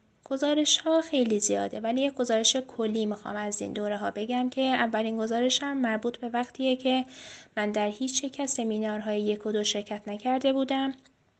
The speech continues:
خواهرم که در سمینار یک که در دانشگاه برگزار شد شرکت کردن، حدود دو سه ماه بعدش بنده به یک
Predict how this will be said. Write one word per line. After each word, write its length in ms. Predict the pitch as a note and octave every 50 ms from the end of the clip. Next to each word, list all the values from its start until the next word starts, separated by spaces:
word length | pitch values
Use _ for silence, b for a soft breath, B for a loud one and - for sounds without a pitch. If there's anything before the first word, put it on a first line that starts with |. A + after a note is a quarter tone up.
| _ _ _ _ _ _ _ _ B B B B B B B B B B
خواهرم 480 | - C4 B3+ C4 C#4 C#4+ D4 D4+ D4+ D4+
که 120 | - D4+
در 280 | C4+ A#3 A3+ A3 G#3+ A3
سمینار 600 | G#3+ - A#3 G#3+ G#3+ G#3 G#3 G#3+ A3 A3+ A#3 B3
یک 380 | B3+ B3+ B3+ B3 B3+ A#3+ A#3+ -
که 100 | G#3+ G3+
در 180 | G3+ F#3+ G3
دانشگاه 580 | G3 G3+ G3+ G3+ G3 G3 - - - A#3 A3+ A3+ -
برگزار 540 | G3 G3 G3+ G3+ G3 G3 G3+ G3 G3 G3
شد 200 | G3+ - - G#3
شرکت 480 | G3 - - G3+ G3+ - - A3 A#3+ -
کردن، 500 | - C#4 C4+ C4+ C4 - C4+ C4+ C4+ C4+
حدود 340 | B3+ B3+ B3+ B3+ C4 C4 C#4
دو 260 | C#4 C#4 C4 - A3+
سه 180 | - - A#3+ A#3
ماه 260 | B3 B3+ B3+ B3+ -
بعدش 460 | B3+ B3 B3 A#3+ B3 B3 B3 B3 -
بنده 280 | - A3 G#3 G3+ G#3+ G#3+
به 100 | A3 A3
یک 160 | A3 A3+